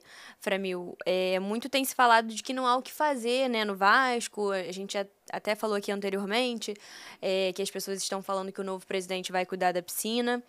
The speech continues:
E a gente sabe que isso não é verdade, mas a gente queria que você fizesse uma análise sobre isso, né? Como que você enxerga essa afirmação e, e o que que você pode deixar de recado pro torcedor?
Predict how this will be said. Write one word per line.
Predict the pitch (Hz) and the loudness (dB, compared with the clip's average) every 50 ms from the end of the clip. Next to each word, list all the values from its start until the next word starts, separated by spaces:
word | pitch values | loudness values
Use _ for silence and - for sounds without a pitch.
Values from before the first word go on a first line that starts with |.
| - - - - - - - - - - - - - - | -16 -20 -18 -16 -16 -16 -16 -18 -18 -18 -18 -18 -16 -12
E | - 190 202 202 202 202 202 202 196 196 196 | -8 -6 -4 -4 -4 -2 -2 -2 -2 0 0
a | 202 | 0
gente | 208 208 202 | -2 -4 -2
sabe | - 202 190 196 | -2 -2 -2 -2
que | _ - 202 | _ -8 -8
isso | 190 - 202 | -8 -6 -6
não | 190 | -4
é | 185 185 | -4 -2
verdade, | 180 196 214 220 202 208 190 196 214 226 214 226 247 254 254 247 - - | -2 -4 -6 2 4 6 8 8 6 4 2 0 -2 -2 -2 -6 -14 -12
mas | - 208 214 214 208 208 208 214 208 208 208 208 208 208 208 208 208 208 208 208 214 214 208 208 208 202 202 202 196 - - - - - - - _ _ - | -4 2 4 6 8 8 8 6 6 4 2 2 2 0 0 0 -2 -2 -4 -4 -4 -2 -2 -4 -4 -4 -4 -2 0 0 0 0 -2 -6 -20 -20 _ _ 0
a | - | 0
gente | 220 214 233 233 - | 0 0 -2 -2 -2
queria | - 233 240 | 0 0 -2
que | - 240 | -2 -2
você | 240 - 247 | -2 -2 -2
fizesse | 226 220 240 233 233 - | 4 6 6 6 6 6
uma | 247 247 240 | 2 2 4
análise | 233 226 220 214 214 220 208 | 6 6 4 4 2 0 -2
sobre | 202 - 220 202 208 220 | 0 0 0 0 0 0
isso, | 214 202 196 - - | 0 -2 -4 -4 -4
né? | 185 185 180 | -4 -6 -6
Como | 175 _ - 190 196 | -6 _ -6 -6 -6
que | 208 - 208 | -6 -4 -4
você | 208 208 - | -4 -2 -2
enxerga | 202 202 202 - 202 196 214 220 202 202 | -2 -2 -2 0 0 0 0 0 0 0
essa | 190 190 - - | 0 0 -2 -6
afirmação | 185 - 202 202 190 185 180 - - 214 208 220 233 240 233 226 | -6 -6 -6 -4 -4 -4 -4 -2 0 2 2 2 2 0 -2 -4
e, | 226 214 214 208 214 214 202 202 | -6 -6 -8 -8 -8 -6 -6 -6
e | |
o | 202 | -6
que | - - 208 | -6 -6 -6
que | - | -4
você | - 220 | -6 -2
pode | 202 208 202 190 190 | 0 0 0 0 0
deixar | 196 202 196 208 190 | -2 0 0 0 -2
de | 190 185 | -2 -4
recado | 208 196 - 190 185 185 180 | -8 -2 0 0 0 0 -4
pro | - 185 | -8 -6
torcedor? | - 190 185 - 202 190 180 165 156 | -6 -6 -4 -4 -6 -6 -6 -8 -12